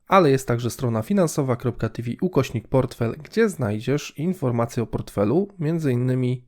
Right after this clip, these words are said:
jego skład, czy też to, jak wyglądają wydarzenia w tym portfelu. Plan na najbliższe miesiące jest takie, taki, żeby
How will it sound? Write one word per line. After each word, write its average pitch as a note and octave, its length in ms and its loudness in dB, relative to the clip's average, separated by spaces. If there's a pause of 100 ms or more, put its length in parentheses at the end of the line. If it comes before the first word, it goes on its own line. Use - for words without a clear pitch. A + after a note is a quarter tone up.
(120)
jego E3 320 4
skład, - 460 0
czy A2+ 140 -2
też - 380 -4
to, G#2 280 2
jak G#2 540 -4
wyglądają A#2+ 540 2
wydarzenia B2 500 2
w - 60 -14
tym G2+ 200 -6
portfelu. - 500 -8 (260)
Plan G3 220 6
na F3 80 4
najbliższe D#3 420 0
miesiące C3 380 0
jest - 160 -2
takie, B2 520 2
taki, B2+ 280 0
żeby A2+ 400 0